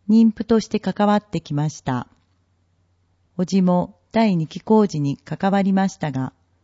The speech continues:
工事中に二回発生した大規模な地滑りのどちらかに巻き込まれ、幼い子供を残して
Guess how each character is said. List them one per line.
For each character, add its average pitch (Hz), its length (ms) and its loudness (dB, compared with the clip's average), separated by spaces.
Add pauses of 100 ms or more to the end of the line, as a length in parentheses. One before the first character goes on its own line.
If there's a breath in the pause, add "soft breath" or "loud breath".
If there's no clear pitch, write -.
(400)
工 226 240 0
事 214 140 0
中 220 240 2
に 147 300 -2
二 160 160 -4
回 202 260 0
発 196 240 -4
生 190 240 -2
し - 140 -10
た 165 260 -4 (480)
大 226 220 0
規 233 160 -2
模 202 120 0
な 165 140 0
地 151 160 -8
滑 175 260 -2
り 143 120 -4
の 127 240 -4 (380)
ど 180 100 -4
ち - 140 -6
ら 214 120 2
か 226 140 2
に 185 100 2
巻 143 280 -6
き - 20 -20
込 180 100 0
ま 170 160 0
れ、 135 240 -6 (800)
幼 226 420 2
い 214 80 0
子 170 140 -4
供 185 260 2
を 185 40 2
残 180 320 0
し - 80 -10
て - 300 -8